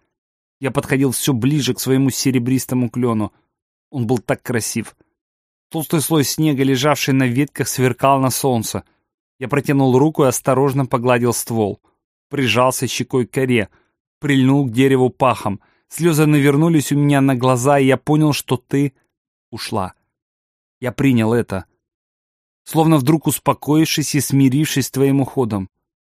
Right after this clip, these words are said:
Даже, может быть, почувствовал смутную возможность начать все заново в своей жизни.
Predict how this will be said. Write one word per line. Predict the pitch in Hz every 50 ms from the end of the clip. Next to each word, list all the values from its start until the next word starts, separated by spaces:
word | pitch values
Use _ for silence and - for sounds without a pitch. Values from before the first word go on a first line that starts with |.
| _ _ _ _ _ _ _ _ _ _ _
Даже, | 117 139 135 131 120 135 131 117 - _ _ _ _ _ _ _ _ _ _ _
может | 131 135 131 143 127
быть, | 135 151 -
почувствовал | - - 156 135 - - - 185 175 - - 160 147 135
смутную | 120 - - - 147 151 165 180 175 - 170 156 143
возможность | 123 131 135 110 127 131 143 165 165 139 143 147 131 - -
начать | 143 139 131 - - 151 139 -
все | - - 156 147
заново | 123 110 127 165 160 147 131 123 117 110
в | 104
своей | - - 123 131 135 135 131 117
жизни. | 104 127 165 165 135 110 110 101 90